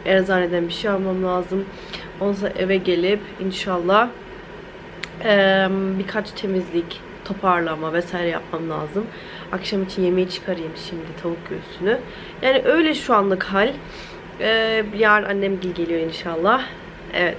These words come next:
neyse. Gelince görüşürüz inşallah arkadaşlar. Ben çıkayım, saat yediye on beş geçiyor bu arada. Bugünün kombini de jeans pantolon, yeşil blazer, beyaz iç. Böyle beyaz bu. Hemen böyle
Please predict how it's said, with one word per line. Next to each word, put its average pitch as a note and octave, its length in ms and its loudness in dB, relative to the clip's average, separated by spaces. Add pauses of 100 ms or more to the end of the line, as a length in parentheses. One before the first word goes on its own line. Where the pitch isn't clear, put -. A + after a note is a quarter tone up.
(160)
neyse. G#3+ 400 4 (440)
Gelince C4+ 280 0
görüşürüz B3 400 -2
inşallah A3 380 4
arkadaşlar. G#3+ 480 2
Ben A3+ 140 4
çıkayım, B3 340 -4
saat G#3 300 -2
yediye G3+ 460 4
on F#3 180 4
beş F3+ 200 0
geçiyor F3+ 380 -4
bu E3+ 40 -2
arada. E3 320 -6 (880)
Bugünün A3+ 340 8
kombini A3 520 4
de G3+ 240 10
jeans G3+ 300 6
pantolon, F3+ 680 6
yeşil G3 520 4
blazer, G3 520 8
beyaz E3+ 300 8 (120)
iç. - 380 -4 (120)
Böyle F3 280 8
beyaz F3+ 320 4
bu. A3 160 2
Hemen A3+ 280 6
böyle G3+ 300 8